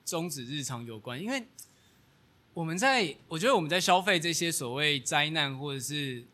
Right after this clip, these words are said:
停，停住我们时间的作品的时候，其实是一个很有趣的心态。因为比如说，假设我们去看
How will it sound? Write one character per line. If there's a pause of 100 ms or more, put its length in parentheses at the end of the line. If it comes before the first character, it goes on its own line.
(160)
停，
停
住
我
们
时
间
的
作
品
的
时
候，
其
实
是
一
个
很 (160)
有
趣
的
心
态。 (300)
因
为
比
如
说，
假
设
我
们
去
看